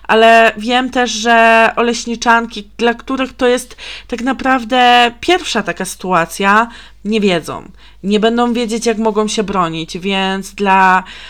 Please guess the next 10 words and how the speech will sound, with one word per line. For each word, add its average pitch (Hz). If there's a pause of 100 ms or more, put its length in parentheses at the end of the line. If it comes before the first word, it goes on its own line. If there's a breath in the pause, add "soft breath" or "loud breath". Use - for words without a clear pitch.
(360 loud breath)
bezpieczeństwa 240
zdecydowałyśmy 190
się 156 (220)
odwołać 165
ostatni 156
już -
spacer. 131 (520 loud breath)
Wydałyśmy 233
oświadczenie, 170
sprawa -